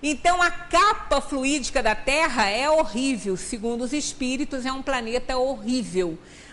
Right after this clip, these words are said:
Mas, materialmente falando, ele é lindo.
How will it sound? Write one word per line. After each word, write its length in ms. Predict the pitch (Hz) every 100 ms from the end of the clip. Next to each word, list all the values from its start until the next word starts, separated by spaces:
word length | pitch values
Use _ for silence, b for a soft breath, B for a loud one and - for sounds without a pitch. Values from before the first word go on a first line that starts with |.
| -
Mas, 420 | 254 285 302 -
materialmente 960 | 285 330 403 - 311 302 294 269 254
falando, 500 | - 302 254 240 247 -
ele 180 | 247 254
é 60 | 285
lindo. 400 | 220 180 165